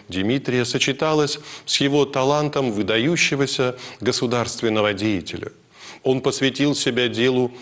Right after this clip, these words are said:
объединения русских земель и освобождения Руси от татаро-монгольского ига. Собирая силы для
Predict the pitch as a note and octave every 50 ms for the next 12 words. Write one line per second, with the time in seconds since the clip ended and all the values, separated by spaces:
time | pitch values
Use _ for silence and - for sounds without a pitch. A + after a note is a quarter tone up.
0 | - - - - A2+ A2 A2+ A2+ G#2 A2+ A2 B2+ D3+ D3+ C#3+ C3+ B2+ B2+ B2 A#2
1 | - - B2+ A2 F#2+ F2 F2 G2 F#2+ G2+ A2 A2+ A2 G#2+ G#2+ - - - - -
2 | - E3 D#3+ E3+ E3+ - C#3+ - - C3+ B2+ A2+ A#2 A#2 A2 G#2+ G#2+ A2 A2 G#2
3 | G2+ G2+ G2+ G2+ G#2 G2+ - - A#2 A2 A2 G#2+ - - - - - C3+ G#2 -
4 | - B2+ A#2 - B2 A#2+ A2+ A2 G#2+ G#2 G#2 G#2+ G2+ G#2 A2 A2 G#2+ - - A#2
5 | G2+ G#2+ A#2 - C#3 A#2+ G2+ - G#2 - - - - _ _ _ _ - - -
6 | - _ - - - - A#2 G#2 A#2+ B2 B2+ B2+ B2 B2 A#2+ A#2+ - - D#3 D#3
7 | D3 C#3 C3+ A#2+ A#2 A#2+ B2 B2+ B2 A#2+